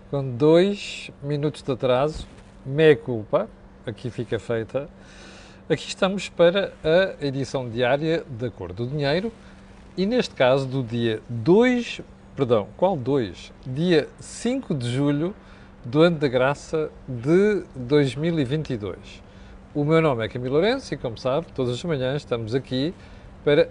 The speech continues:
tentar analisar a economia e a política nacionais. Antes de irmos ao programa de hoje, apenas relembrar que o Think Tank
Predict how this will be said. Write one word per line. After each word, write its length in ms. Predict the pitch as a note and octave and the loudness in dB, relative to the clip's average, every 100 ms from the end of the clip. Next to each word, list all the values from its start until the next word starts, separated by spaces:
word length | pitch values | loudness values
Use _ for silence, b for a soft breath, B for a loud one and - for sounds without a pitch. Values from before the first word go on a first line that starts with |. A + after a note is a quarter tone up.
| - | -2
tentar 420 | - F3 G3 E3 C#3+ | 0 0 4 4 6
analisar 720 | D#3+ A3 G#3 C#3+ C3+ D#3+ - - | 4 0 0 2 2 2 -4 -4
a 40 | D#3 | -2
economia 640 | D3+ D#3 B2+ A#2 A#2+ C#3 - | 2 2 0 -2 -2 -2 -2
e 100 | C3 | -4
a 60 | C3 | -4
política 400 | - C#3+ - D3 | -2 -4 -2 -2
nacionais. 580 | D#3 - A#2 - - - - | -2 -2 -8 -10 -18 -20 -6
Antes 280 | G3 B3 - | 0 0 0
de 80 | D#3+ | -2
irmos 200 | C3+ A2+ | -2 0
ao 120 | B2 | -2
programa 340 | - A#2+ A2 | 0 -4 -4
de 60 | F#2+ | -6
hoje, 340 | G2 C3+ - - B B B B B B - - | -6 -6 -8 -14 B B B B B B -20 -8
apenas 540 | C#3 A#2+ F3 F#3 E3+ - - - - - - | -4 4 4 4 0 -2 -10 -18 -20 -20 -10
relembrar 840 | C3+ C3 G3 C#4+ A#3 C#3+ F#2 G2 - - - B B - | -4 4 6 8 6 4 0 -2 -10 -16 -20 B B -16
que 260 | - E3 D3+ - | -2 2 2 -2
o 160 | D3+ C#3 | -4 -4
Think 360 | - A3 A3 | -2 -2 -2
Tank 520 | - C#3+ B2 A#2 E3 | 4 4 4 -4 -10